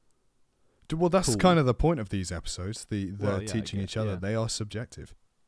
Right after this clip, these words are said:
Speaker 2: So true, so true. I couldn't
Speaker 1: E-,
Speaker 2: have put it
Speaker 1: every-,
Speaker 2: better myself.
Speaker 1: everything is subjective.
Speaker 2: So, <laughs> here are my main points.
Speaker 1: In the world of boats.
Speaker 2: Boats are incredible vessels.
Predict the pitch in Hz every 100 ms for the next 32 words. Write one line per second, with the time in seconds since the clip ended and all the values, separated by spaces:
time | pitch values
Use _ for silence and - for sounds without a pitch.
0 | _ _ _ - - 120 107 - 82 -
1 | - 107 - 78 87 123 120 120 131 107
2 | 92 87 - - - 98 95 87 80 80
3 | 80 78 - 82 - 82 82 - 82 78
4 | - - _ _ _ _ - 139 113 117
5 | 120 170 - - - - - 165 185 180
6 | 156 139 120 113 95 90 - - 110 113
7 | 117 113 113 113 101 107 - 113 98 87
8 | - - - - - - _ _ 135 -
9 | 143 180 - - - 127 123 113 - 113
10 | 113 110 101 87 - - 110 190 -